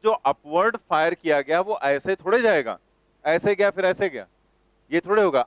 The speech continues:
upward fire किया गया ना, तो सीधा ऊपर जाएगा और ऊपर से सीधा नीचे आएगा। तो इसका मतलब यहाँ पर ये time के साथ उसके speed का variation दिया गया है। मतलब जैसे जैसे आगे बढ़े, बारह second पर उसकी speed क्या है, Maximum।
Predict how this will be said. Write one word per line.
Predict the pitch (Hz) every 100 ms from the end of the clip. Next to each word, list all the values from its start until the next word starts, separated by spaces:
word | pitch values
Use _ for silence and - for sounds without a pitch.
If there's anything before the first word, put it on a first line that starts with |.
| -
upward | 135 160 208
fire | - 170 151
किया | 147 139
गया | 160
ना, | 262
तो | -
सीधा | - 165 208
ऊपर | 185 180 156
जाएगा | 170 214 170
और | 117 127
ऊपर | 123
से | 110 107
सीधा | 123 110
नीचे | 113 123 151
आएगा। | 135 123 - _ _ _
तो | 220
इसका | 196 - 214
मतलब | 208 214 214 160
यहाँ | 139 139
पर | 156 190 254 _ _ 131
ये | 165 226 240 _
time | 147 170 214
के | 226 202
साथ | 165 180
उसके | 180 - 214 208
speed | - 156 151 143
का | 175 220
variation | 175 143 139 156 185 180
दिया | 147 123
गया | 104 104
है। | - _ _ _
मतलब | 156 185 220
जैसे | 165 156 196
जैसे | 190 - 202
आगे | 143 143 175
बढ़े, | 143 139 202 -
बारह | 151 180 202
second | 175 160 151
पर | 160 175
उसकी | - 185 165
speed | - 165 -
क्या | 214
है, | 214 127 -
Maximum। | 151 165 - 180